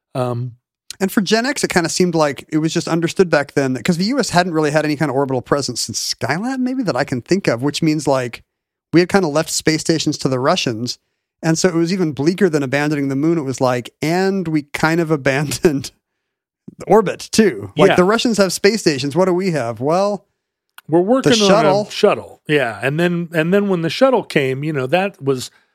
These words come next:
Speaker 1: that made us feel really cool 'cause it looked like a very fat space plane.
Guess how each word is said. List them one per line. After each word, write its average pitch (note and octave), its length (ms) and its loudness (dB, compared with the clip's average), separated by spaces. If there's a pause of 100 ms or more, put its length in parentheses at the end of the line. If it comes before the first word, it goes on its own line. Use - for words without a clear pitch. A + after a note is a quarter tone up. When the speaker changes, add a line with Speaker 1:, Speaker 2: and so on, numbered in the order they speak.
(200)
Speaker 1:
that A3 180 4
made E3 180 2
us C#3 120 0
feel A2+ 240 -2
really C#3 340 2
cool B2+ 320 0
'cause B2 220 0
it C3 100 -2
looked C#3 340 -2
like B2 360 -2
a B2 80 0
very B2+ 540 -2
fat A2+ 600 -2 (640)
space - 340 -2
plane. F#3+ 460 -2